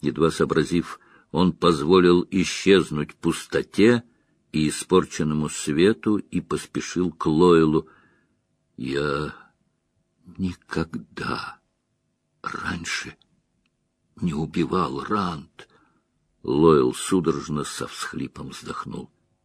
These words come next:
«Иначе он убил бы тебя», — сказал ему Ранд. Настороженно он посмотрел на проулки,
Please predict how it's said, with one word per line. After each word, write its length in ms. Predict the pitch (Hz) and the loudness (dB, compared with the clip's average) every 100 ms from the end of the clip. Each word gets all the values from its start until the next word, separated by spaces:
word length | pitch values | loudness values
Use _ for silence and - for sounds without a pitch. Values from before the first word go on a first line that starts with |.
| - - | -18 -10
«Иначе 600 | - - 67 71 - 73 67 | -10 -8 -8 -8 -6 -6 -4
он 300 | 98 104 87 | 0 0 0
убил 320 | 64 71 69 | -4 -6 -6
бы 140 | - | -8
тебя», — 440 | - - - 78 - - - _ - | -8 -10 -4 -4 -4 -8 -20 _ -10
сказал 540 | - - 67 71 69 | -4 -2 -2 0 0
ему 200 | 65 65 | -2 -2
Ранд. 420 | 67 78 73 - _ _ _ _ _ _ _ _ | 0 0 -2 -6 _ _ _ _ _ _ _ _
Настороженно 840 | 87 95 - 95 95 101 104 98 | 0 0 2 2 4 4 4 4
он 120 | 95 95 | 2 -2
посмотрел 520 | 90 104 85 95 92 | -4 -2 0 2 2
на 120 | 92 | 2
проулки, 640 | - 87 95 107 98 - | 0 2 4 4 2 -4